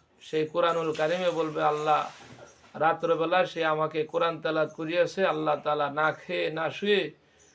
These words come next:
আল্লাহ তাআলা সে কোরআন তেলাওয়াত করিয়েছে, আমার সুপারিশ গ্রহণ করো।" দুইজনের সুপারিশ মঞ্জুর করে আল্লাহ তাকে জান্নাত দান করে দিবেন। সুবহানাল্লাহ। নবীজি বলেন, আল্লাহ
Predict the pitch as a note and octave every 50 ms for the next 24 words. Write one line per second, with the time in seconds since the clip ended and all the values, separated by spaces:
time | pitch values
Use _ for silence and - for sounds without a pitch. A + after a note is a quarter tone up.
0 | _ _ _ - D#3+ E3+ E3+ E3+ E3 D#3 D3+ D#3+ D#3+ D#3 D#3 D#3 D3 - - D3+
1 | D3 - E3+ E3+ E3+ D#3+ D#3 D3+ - D#3 D#3 D#3 D3 - - D#3 D3+ D3+ D#3 D3+
2 | C3+ - D3+ C#3+ C#3+ D3 E3 E3+ E3+ D#3+ - - D3+ D#3 D#3 D3 D3+ D3 C3 D3
3 | C#3 C#3+ D3 C#3+ C3 C#3+ C#3 C#3 C3+ B2+ C3 D#3+ E3 D#3+ D#3 E3+ E3 E3 D#3+ D3
4 | - - E3 D#3+ F3 F3 E3 D3+ D#3 D#3 D#3 D#3+ D#3+ E3 E3+ G#3 G3+ G3 - F#3
5 | E3+ E3 D#3+ D#3+ D#3+ D#3+ D#3 D#3 D3+ D#3 D3 C#3+ D3 C3+ C#3+ D3 C#3+ C#3+ C#3+ D3
6 | C#3 B2+ D3 C#3+ C#3+ C3+ B2+ D3 C#3 C#3 C#3 C3 C3+ B2+ C3+ C3 C3 C3 - C#3+
7 | C#3 C3+ B2 A#2 A#2 C3+ C3+ C3+ C3+ B2+ B2 B2 A#2+ A#2 A#2+ B2 - - _ _
8 | _ _ _ - _ _ - - _ _ _ _ _ - B2 D3+ E3+ F3 F#3+ G3+
9 | F#3+ F#3+ F3+ E3+ F3+ F3 F#3 G3 G3+ G3+ F#3 F3 E3+ E3+ E3+ E3